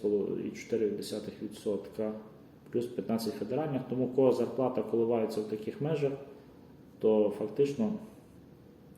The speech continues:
буде, е, с-, платити по такій податковій ставці.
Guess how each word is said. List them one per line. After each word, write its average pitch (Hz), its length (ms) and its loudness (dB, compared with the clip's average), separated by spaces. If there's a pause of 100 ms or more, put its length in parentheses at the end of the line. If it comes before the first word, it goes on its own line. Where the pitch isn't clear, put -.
(140)
буде, 113 300 4
е, 92 300 4 (1000)
с-, - 240 -16 (360)
платити 107 400 0
по - 180 -2
такій 110 420 -4
податковій 104 640 0
ставці. - 480 -6